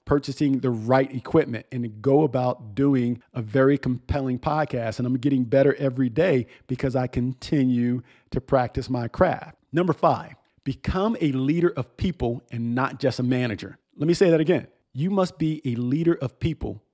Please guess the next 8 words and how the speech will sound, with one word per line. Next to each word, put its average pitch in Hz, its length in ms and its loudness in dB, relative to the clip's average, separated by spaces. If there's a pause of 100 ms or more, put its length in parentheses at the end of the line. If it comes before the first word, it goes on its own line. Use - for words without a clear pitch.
(300)
and 123 160 -2
not 131 180 -2
just 131 160 -4
a 123 60 -2
manager. 123 480 -2 (400)
Anything 202 500 0
you 160 140 -2
do, 117 460 -2